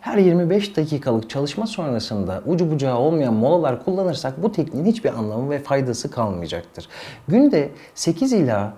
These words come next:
on altı Pomodoro ideal olan aslında ölçek.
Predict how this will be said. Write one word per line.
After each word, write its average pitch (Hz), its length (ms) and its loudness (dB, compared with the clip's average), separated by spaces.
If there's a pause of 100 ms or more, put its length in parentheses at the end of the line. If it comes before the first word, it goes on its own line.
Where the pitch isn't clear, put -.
(140)
on 226 140 4
altı 160 400 0
Pomodoro 143 600 2 (100)
ideal 131 320 2
olan 117 300 -2
aslında 113 360 -4
ölçek. 98 360 -6